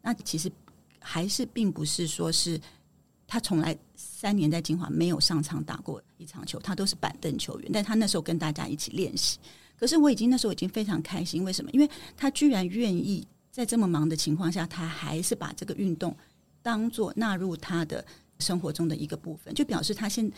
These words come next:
他从一个不爱动的孩子，已经觉得说他不动不行。啊，甚至说到了，呃，后来到高中以后，建中之后，他被，他甚至因为他练了很长的时间嘛，从小四年-，四岁到现在，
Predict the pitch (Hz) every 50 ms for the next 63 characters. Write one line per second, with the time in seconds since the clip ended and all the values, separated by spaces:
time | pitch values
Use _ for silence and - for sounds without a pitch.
0 | - - _ _ - 285 285 - 214 196 202 196 - - - 175 202 220 190 -
1 | - 190 165 151 156 156 147 120 - - - 196 156 - 214 240 233 - - 160
2 | 147 170 170 175 - 175 175 - - - _ _ - 220 208 - - 170 151 -
3 | 202 175 - - - 175 151 - - - - - - - _ _ _ _ _ _
4 | _ 196 202 196 247 254 247 - 226 214 - 214 208 - 214 196 175 165 160 -
5 | - - - _ _ _ - 180 160 151 - 208 190 175 175 196 180 - 165 165
6 | 175 - 170 175 160 - 143 185 165 - 170 156 156 160 156 151 151 - 165 175
7 | - 151 - - - _ _ _ - 214 196 202 - 190 170 170 - - - -
8 | _ _ - 214 202 190 196 196 - 185 180 170 180 175 165 - - - _ _
9 | _ _ _ _ _ _ _ - 220 220 208 202 202 196 190 214 185 170 165 147
10 | 170 131 147 147 - - 160 165 190 165 170 156 - 170 165 160 - - - 185
11 | 180 180 - 170 - - - - - - - 196 175 - - - - - _ _
12 | _ _ - - 214 170 - 196 175 170 175 165 - - 165 160 151 147